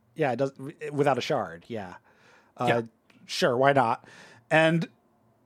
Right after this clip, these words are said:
Speaker 1: Salt is now in pure illusion, and he confronts evil Mimi.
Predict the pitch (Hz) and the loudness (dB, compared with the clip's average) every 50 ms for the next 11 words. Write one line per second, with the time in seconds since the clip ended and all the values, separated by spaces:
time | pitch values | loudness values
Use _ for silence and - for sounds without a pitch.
0 | _ _ _ _ _ _ _ _ _ _ _ - - - 226 262 269 269 277 208 | _ _ _ _ _ _ _ _ _ _ _ -8 0 2 4 4 4 4 2 2
1 | 202 190 196 190 196 190 - 190 190 190 170 139 139 123 143 139 135 135 - _ | 2 4 4 4 4 2 2 2 4 4 4 4 2 2 2 0 0 -2 -6 _
2 | _ _ _ _ _ _ _ _ - 139 135 135 131 131 151 196 202 - 196 185 | _ _ _ _ _ _ _ _ -2 0 2 2 2 2 0 0 0 0 -2 0
3 | - 180 170 160 160 - - 185 165 160 139 143 135 131 127 127 123 123 123 120 | 2 2 2 2 0 -4 -4 -2 0 0 2 0 0 0 -2 -2 -2 -2 -4 -4
4 | 117 | -8